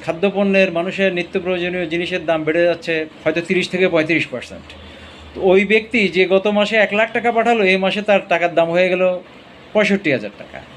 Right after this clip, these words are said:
কারণ সে গত মাসে যে সম্পদটা পেয়েছে এক লাখ টাকা দিয়ে, এই মাসে সে ওই খাবারটা কিনতে হবে, ওই গত মাসে সে যেটা এ-, এক লাখ টাকায় সে যে খাওয়াটা পেয়েছে, সেম খাবারটা তাকে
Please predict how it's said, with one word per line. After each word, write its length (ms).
কারণ 140
সে 180
গত 200
মাসে 280
যে 140
সম্পদটা 460
পেয়েছে 420
এক 180
লাখ 220
টাকা 180
দিয়ে, 440
এই 180
মাসে 520
সে 280
ওই 260
খাবারটা 460
কিনতে 300
হবে, 420
ওই 380
গত 180
মাসে 280
সে 420
যেটা 320
এ-, 60
এক 240
লাখ 200
টাকায় 400
সে 200
যে 100
খাওয়াটা 360
পেয়েছে, 400
সেম 380
খাবারটা 380
তাকে 540